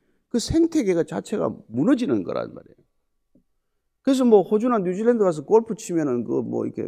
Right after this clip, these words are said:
팔이 못 잡게 하잖아요. 여기다가 뭐 주렁주렁 매단다면서요. 이렇게 찍어서 파리를 쫓아야지.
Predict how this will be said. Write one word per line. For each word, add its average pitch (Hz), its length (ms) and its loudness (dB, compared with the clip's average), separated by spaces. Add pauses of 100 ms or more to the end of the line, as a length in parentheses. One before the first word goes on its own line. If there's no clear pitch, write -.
(140)
팔이 220 220 -2
못 123 180 -2
잡게 202 280 -2
하잖아요. 69 320 -4 (320)
여기다가 120 380 -2
뭐 117 140 -8
주렁주렁 120 480 0
매단다면서요. 104 840 0 (420)
이렇게 107 340 2
찍어서 131 360 0
파리를 160 300 -2
쫓아야지. 127 520 -4